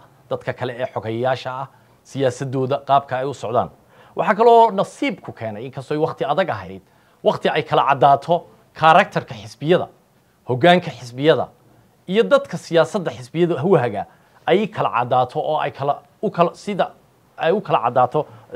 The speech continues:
doorashadu ay fududahay. Aniga waxaa ii soo baxday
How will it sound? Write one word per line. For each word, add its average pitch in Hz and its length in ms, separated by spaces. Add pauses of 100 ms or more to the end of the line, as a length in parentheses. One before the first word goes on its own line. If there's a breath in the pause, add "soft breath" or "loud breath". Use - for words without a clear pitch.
(120)
doorashadu 160 460
ay 135 100
fududahay. 143 480 (720 soft breath)
Aniga 185 220
waxaa 165 180
ii 185 100
soo 147 160
baxday 101 320